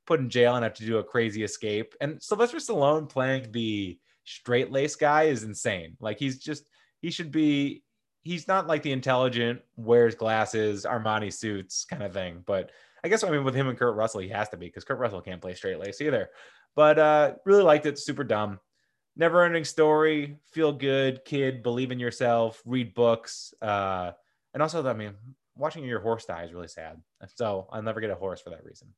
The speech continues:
And I'll never put a horse near mud, 'cause this movie freaked me out. Predator, greatest action movie of the eighties.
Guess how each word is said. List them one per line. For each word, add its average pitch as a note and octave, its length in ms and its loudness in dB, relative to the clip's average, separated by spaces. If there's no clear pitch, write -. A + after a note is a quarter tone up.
And G#2+ 80 -12
I'll G#2+ 60 -10
never A#2 260 -4
put C3 80 -2
a A2 40 2
horse G#2+ 240 -4
near G2 120 -12
mud, F2 240 -14
'cause - 240 -18
this A2+ 100 -20
movie G#2+ 160 -8
freaked G2 220 -14
me F2+ 80 -14
out. E2+ 180 -16
Predator, F3 560 4
greatest D3+ 560 2
action C3+ 340 -2
movie B2 340 -2
of A#2 120 2
the G#2+ 140 -6
eighties. C#3 500 -4